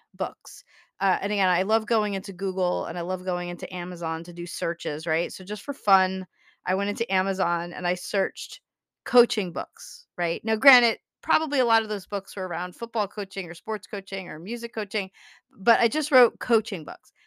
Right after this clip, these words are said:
Forty thousand, four zero thousand books came back, right? Then I typed in life coaching books and eight thousand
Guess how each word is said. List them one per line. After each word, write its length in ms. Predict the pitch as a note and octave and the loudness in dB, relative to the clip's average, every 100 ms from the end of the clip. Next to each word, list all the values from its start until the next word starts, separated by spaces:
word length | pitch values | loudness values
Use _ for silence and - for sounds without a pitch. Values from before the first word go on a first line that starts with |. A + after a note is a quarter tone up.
| _ _ _ | _ _ _
Forty 680 | - - D4 D4+ D#4 D4+ D4 | -12 -2 0 2 2 0 -4
thousand, 800 | C#4+ A#3 G3+ G3+ F3+ D#3 D3 - | -2 2 2 0 -4 -8 -10 -10
four 300 | B3+ C4 B3+ | -4 -2 -2
zero 480 | G#3+ G#3+ G#3+ G3+ F#3+ | -4 -2 0 0 0
thousand 720 | G3 F#3 F3+ F3 D#3+ D#3+ F3 | 0 2 0 -4 -8 -10 -8
books 460 | G3 - - - - | -8 -10 -20 -20 -14
came 180 | G3 E3+ | -10 -8
back, 220 | D3+ - _ - | -8 -10 _ -8
right? 240 | F3+ - _ _ - | -6 -6 _ _ 2
Then 120 | B3+ | 6
I 80 | C#4 | 6
typed 280 | C#4 B3+ B3 | 4 0 2
in 240 | A#3 A3 - | 0 0 -6
life 400 | G3+ A3+ B3 - | 0 6 6 4
coaching 640 | - G#3+ F#3+ - D#3+ E3 E3 _ _ _ _ | -6 -6 -4 -6 -6 -8 -14 _ _ _ _
books 480 | F#3 D3+ - - - _ _ _ _ | 0 0 -6 -20 -20 _ _ _ _
and 200 | G#3 G3 - - | -4 -4 0 4
eight 280 | B3+ C4+ _ | 4 4 _
thousand 760 | G#3+ F#3+ G3 F3+ F3 E3 E3+ | 4 4 4 0 -4 -6 -10